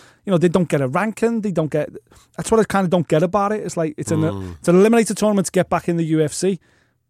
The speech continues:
Speaker 1: Well, that's a bit harsh 'cause most of these guys have been in the U F C. One of them's still in the U F C.
Speaker 2: Mm.
Speaker 1: I, I, I, you know, obviously there's a, there's a prize there. There's the, the, the cash prize, and maybe it's, maybe it's the four or five fight contract with the U F C. Maybe that's what the big incentive is.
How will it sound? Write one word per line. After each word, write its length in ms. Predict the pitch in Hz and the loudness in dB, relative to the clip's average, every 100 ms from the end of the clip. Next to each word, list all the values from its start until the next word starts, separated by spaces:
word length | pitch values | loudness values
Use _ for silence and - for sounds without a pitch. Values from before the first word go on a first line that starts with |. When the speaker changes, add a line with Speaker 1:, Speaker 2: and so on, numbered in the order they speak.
| _ | _
Speaker 1:
Well, 120 | 170 170 | -4 -4
that's 160 | 180 | -2
a 40 | 220 | -4
bit 120 | 214 | 0
harsh 260 | 185 156 | 0 0
'cause 120 | - 156 | 0 0
most 180 | 202 | 0
of 20 | 220 | 0
these 120 | 185 | -2
guys 200 | 175 151 | -2 -2
have 100 | 135 | 0
been 140 | 147 156 | 0 0
in 100 | 190 | 0
the 80 | |
U 120 | 196 185 | 0 -2
F 100 | - | -2
C. 120 | 151 | -2
One 180 | 160 185 | -2 -2
of 40 | |
them's 160 | 185 - | -4 -6
still 260 | - 151 | -2 2
in 120 | 160 | 2
the 80 | 196 | 0
U 140 | 202 190 | -2 -2
F 140 | 160 | -6
C. 280 | - 160 123 _ - | -8 -8 -8 _ -18
Speaker 2:
Mm. 180 | 95 87 _ _ _ | -16 -18 _ _ _
Speaker 1:
I, 60 | 156 | -6
I, 160 | 175 175 | -4 -4
I, 140 | 175 180 | -6 -4
you 120 | 185 | 0
know, 160 | 151 - | 0 -2
obviously 300 | 196 208 208 | -4 -2 -4
there's 180 | 165 143 | -2 -4
a, 120 | 151 | -4
there's 200 | 156 143 | -4 -6
a 40 | |
prize 460 | - 143 151 175 175 | -8 -6 -4 -2 -2
there. 260 | 170 147 135 | -2 -2 -2
There's 220 | 135 127 | -6 -8
the, 160 | 143 135 | -8 -8
the, 220 | 143 131 131 | -8 -10 -10
the 140 | 127 | -12
cash 340 | - 151 - | -12 -14 -14
prize, 460 | - 135 160 143 131 | -8 -4 -2 -4 -4
and 100 | 143 | -2
maybe 260 | 165 180 160 | 0 0 -2
it's, 280 | - - - - _ _ | -4 -10 -14 -20 _ _
maybe 220 | 175 190 | 2 2
it's 140 | 160 - | 0 0
the 120 | 135 | -4
four 520 | - 143 147 139 131 | -4 -4 -2 -2 -2
or 120 | 127 | -4
five 320 | - 143 131 | -6 -8 -8
fight 280 | - 127 117 | -8 -10 -10
contract 480 | - 135 143 160 - | -10 -10 -6 -8 -8
with 100 | 147 | -8
the 80 | 156 | -4
U 160 | 151 151 | -2 -2
F 120 | 135 | -4
C. 200 | - 147 | -6 -2
Maybe 280 | 147 147 139 | 0 0 -2
that's 200 | 135 - | -4 -8
what 160 | 139 | -8
the 60 | 139 | -6
big 200 | 127 131 | -4 -4
incentive 520 | 135 - 147 135 127 | -4 -6 -8 -8 -4
is. 220 | 147 143 | -4 -4